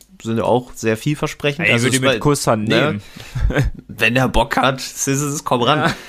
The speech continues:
Speaker 2: Ja.
Speaker 1: Aber wahrscheinlich passt er im Moment nicht so in dieses Gefüge, ne?
Speaker 2: Und
Speaker 1: Das
Speaker 2: Ausländerposition, ne?
Speaker 1: Das auch, ja.
Speaker 2: Ja.
Speaker 1: Das ist richtig.
Speaker 2: Eben.
Speaker 1: Also
Speaker 2: Ja, das sind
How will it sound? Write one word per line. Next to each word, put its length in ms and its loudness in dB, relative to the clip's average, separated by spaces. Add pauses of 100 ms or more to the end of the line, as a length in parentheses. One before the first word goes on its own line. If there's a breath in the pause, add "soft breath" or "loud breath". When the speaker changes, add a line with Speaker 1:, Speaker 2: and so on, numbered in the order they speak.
Speaker 2:
Ja. 140 4 (140)
Speaker 1:
Aber 480 4 (340 loud breath)
wahrscheinlich 680 0
passt 320 -6
er 340 0
im 180 -8
Moment 380 0
nicht 280 -2
so 300 0
in 140 0
dieses 420 -4
Gefüge, 640 -2 (360)
ne? 220 -2 (340)
Speaker 2:
Und 100 -4
Speaker 1:
Das 80 -4
Speaker 2:
Ausländerposition, 1080 -2
ne? 180 -2 (560)
Speaker 1:
Das 200 0
auch, 220 -2 (300)
ja. 120 -8 (640)
Speaker 2:
Ja. 60 -10
Speaker 1:
Das 180 -10
ist 160 -12
richtig. 380 -12
Speaker 2:
Eben. 120 -16 (300 loud breath)
Speaker 1:
Also 400 4
Speaker 2:
Ja, 80 4
das 140 -2
sind 160 -14